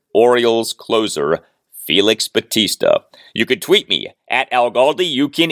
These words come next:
email me, the Al Galdi Podcast at yahoo dot com. Tweet from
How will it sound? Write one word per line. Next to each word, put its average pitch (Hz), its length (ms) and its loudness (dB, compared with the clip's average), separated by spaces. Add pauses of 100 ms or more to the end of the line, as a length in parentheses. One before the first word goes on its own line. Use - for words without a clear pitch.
email 208 360 2
me, 50 280 -16
the 80 140 -4
Al 110 160 2
Galdi 110 360 0
Podcast 147 680 -2
at 113 100 -10
yahoo 98 460 0
dot 98 320 0
com. 123 340 0
Tweet 254 460 0
from 156 320 2